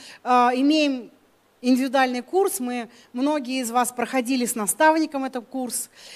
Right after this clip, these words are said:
и там есть вопрос, там есть, э, ку-, как тема, э, вера,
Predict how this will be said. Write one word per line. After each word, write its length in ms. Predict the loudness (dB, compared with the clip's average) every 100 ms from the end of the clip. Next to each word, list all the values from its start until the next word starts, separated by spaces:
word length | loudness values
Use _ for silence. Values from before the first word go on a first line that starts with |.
| -18 0
и 240 | 4 4
там 220 | 6 4
есть 280 | 6 4 0
вопрос, 480 | 0 0 0 0 0
там 160 | 0 -2
есть, 340 | -2 -4 -4
э, 840 | -4 0 2 0 0 -2 -4 -8 -12 _ _ _ _ _ _ -20 _ -10
ку-, 320 | -8 -6 -8
как 240 | -6 -4
тема, 460 | 4 4 4 0 -4 _ -10
э, 220 | -8 -6
вера, 420 | 2 4 4 0